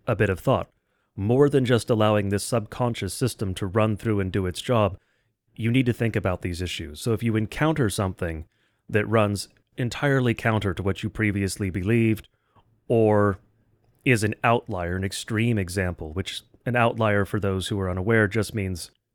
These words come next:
something that is very statistically unlikely. That's the rough definition of an outlier.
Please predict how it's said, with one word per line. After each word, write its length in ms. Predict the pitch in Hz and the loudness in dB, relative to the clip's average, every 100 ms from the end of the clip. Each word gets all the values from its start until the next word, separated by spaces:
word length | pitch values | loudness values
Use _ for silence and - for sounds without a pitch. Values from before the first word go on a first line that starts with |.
| _ _ _ _ - | _ _ _ _ -8
something 320 | - 139 123 | 0 0 2
that 140 | 117 104 | 2 2
is 100 | 92 | 2
very 240 | 107 101 | 2 2
statistically 560 | - 107 110 - 107 92 | -2 -2 -2 -2 -4 -4
unlikely. 560 | 87 87 82 - 92 _ _ _ _ _ _ _ _ _ | -4 -6 -8 -12 -20 _ _ _ _ _ _ _ _ _
That's 200 | 110 101 | -2 -2
the 120 | - 95 | -2 0
rough 240 | 98 - | 0 -2
definition 420 | 98 - 90 - | -6 -4 -8 -6
of 80 | 90 | -6
an 60 | 98 | -4
outlier. 500 | 101 95 85 78 | -4 -4 -8 -10